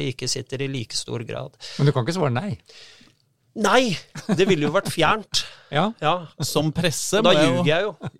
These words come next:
Speaker 3: Ja, som presse
Speaker 2: Nemlig.
Speaker 3: må jeg jo insistere på at, altså, det er jo ingen som har blitt dårligere av å fyre litt.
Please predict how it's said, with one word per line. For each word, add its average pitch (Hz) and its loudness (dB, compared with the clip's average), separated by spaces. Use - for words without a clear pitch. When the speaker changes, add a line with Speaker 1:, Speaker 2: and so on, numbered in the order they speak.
Speaker 3:
Ja, 170 0
som 170 0
presse 170 0
Speaker 2:
Nemlig. 202 4
Speaker 3:
må 220 4
jeg 165 4
jo 165 6
insistere 120 -4
på 135 -2
at, 131 -8
altså, 135 -2
det 135 -2
er 143 2
jo 160 -4
ingen 123 -2
som 202 -4
har 165 0
blitt 135 -4
dårligere 110 -4
av 113 -2
å 117 -8
fyre 104 -6
litt. 156 -6